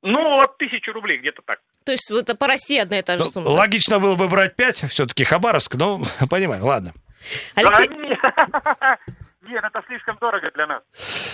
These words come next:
Speaker 3: Понимаю, для нас тоже. Э,
Speaker 2: Алексей,
Speaker 3: ещё
Speaker 2: а какие настроения вообще, скажите, пожалуйста, у людей?
Speaker 1: Настроения непонятные. Люди, э, ну, устали очень сильно. Понятно, что многие вещи им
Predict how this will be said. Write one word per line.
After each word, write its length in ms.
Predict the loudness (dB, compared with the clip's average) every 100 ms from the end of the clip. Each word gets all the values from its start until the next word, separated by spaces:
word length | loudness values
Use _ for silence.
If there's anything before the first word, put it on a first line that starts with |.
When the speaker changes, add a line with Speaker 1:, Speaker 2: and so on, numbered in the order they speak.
| -16 _
Speaker 3:
Понимаю, 400 | 0 2 2 2
для 140 | 4
нас 200 | 2 2
тоже. 240 | 0 0 0
Э, 640 | 0 2 4 4 4 4
Speaker 2:
Алексей, 300 | 4 4 4
Speaker 3:
ещё 80 | 4
Speaker 2:
а 20 |
какие 280 | 2 0 0
настроения 680 | 0 -2 0 0 0 0 0
вообще, 320 | -2 -4 -6
скажите, 380 | -6 -6 -6 -6
пожалуйста, 400 | -4 -4 -6 -12
у 20 |
людей? 320 | -14 -12 -16 -20 -20 -20
Speaker 1:
Настроения 760 | -6 -6 2 2 2 -2 -4 -6
непонятные. 760 | -6 0 0 4 2 0 -10 -12
Люди, 520 | -12 -14 -14 -12 -4
э, 520 | -2 -2 -4 -8 -14 -20 -8
ну, 80 | -8 -8 -12
устали 460 | -14 -2 4 4 4
очень 380 | 2 -2 -6 -14 -12
сильно. 380 | -10 0 2 4
Понятно, 460 | 4 4 0 0 -6
что 500 | -6 -10 -8 -6 -8
многие 340 | -10 -12 -12
вещи 260 | -14 -16 -16
им 120 | -20